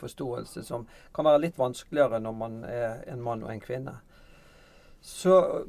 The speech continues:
og, og det der om å bli sett, det er jo kanskje litt det som ligger under det du sier, altså at, at man kan oppleve at partneren ikke ser en,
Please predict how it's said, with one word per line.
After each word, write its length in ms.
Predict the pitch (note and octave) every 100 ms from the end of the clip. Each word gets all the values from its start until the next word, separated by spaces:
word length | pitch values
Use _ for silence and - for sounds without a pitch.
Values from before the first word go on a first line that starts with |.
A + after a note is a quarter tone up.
| B2+ - D3+ -
og, 220 | F3+ F#3
og 140 | G3 F#3+
det 80 | A#3
der 160 | A3 F#3
om 320 | D#3+ - D#3+
å 60 | D#3+
bli 140 | D3
sett, 540 | E3+ C#4 C4+ - - -
det 80 | F3+
er 60 |
jo 60 | E3+
kanskje 180 | E3+ F3+ F3+
litt 160 | -
det 80 | F#3 E3+
som 100 | D3
ligger 220 | C#3 D3
under 160 | D3+ C#3
det 140 | C3+
du 60 | B2
sier, 160 | - A#2
altså 240 | A2 - A#2
at, 160 | - C#3 E3 A3 - D#3
at 280 | - - -
man 120 | C3
kan 100 | C#3
oppleve 400 | - - A#2 G2
at 220 | A2 - - B2+ - -
partneren 420 | C3+ - - A#2+ G2
ikke 160 | C3+
ser 400 | - - C#3+ A2+ -
en, 140 | -